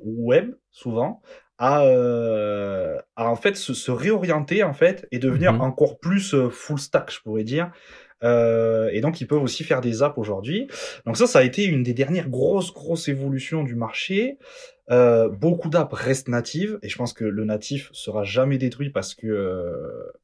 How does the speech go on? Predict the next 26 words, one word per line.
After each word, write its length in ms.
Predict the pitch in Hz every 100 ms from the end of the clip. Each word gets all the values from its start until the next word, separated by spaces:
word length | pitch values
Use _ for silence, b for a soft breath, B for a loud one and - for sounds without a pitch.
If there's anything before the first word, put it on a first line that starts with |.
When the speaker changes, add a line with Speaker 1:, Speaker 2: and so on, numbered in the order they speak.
| _ _
Speaker 1:
parce 160 | - -
que, 200 | 113 110
en 80 | 107
fait, 220 | 127 -
on 120 | 110 107
a 60 |
des 200 | 107 110
apps, 160 | 135 135
par 80 | 107
exemple, 200 | 107 107
la 120 | 120
nôtre 280 | 139 165 165
aujourd'hui, 240 | 110 110 143
on 80 | 107
a 40 |
encore 260 | 98 170 160
discuté 380 | 151 131 123
de 40 | 139
ce 140 | -
sujet, 460 | - 117 117 135 135 B B B B -
euh, 800 | 107 104 101 95 92 90 87 87 -
dans 140 | 104 110
la 100 | 107
matinée, 480 | 107 - 117 175
en 80 | 165
fait, 320 | - 185 -